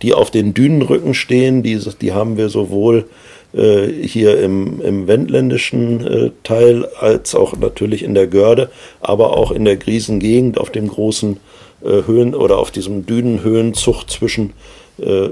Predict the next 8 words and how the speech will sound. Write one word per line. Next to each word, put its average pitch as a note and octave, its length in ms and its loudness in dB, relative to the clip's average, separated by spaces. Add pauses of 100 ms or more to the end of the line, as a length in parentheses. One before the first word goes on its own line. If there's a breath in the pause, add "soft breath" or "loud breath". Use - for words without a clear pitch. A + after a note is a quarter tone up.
Dömitz A2 520 -4
und G2 180 -4
Neuhaus. A#2+ 680 0
Und, G2+ 640 -6
ähm, G2 380 -4
die G2+ 200 -6
Wälder A2+ 300 6
sind - 500 -8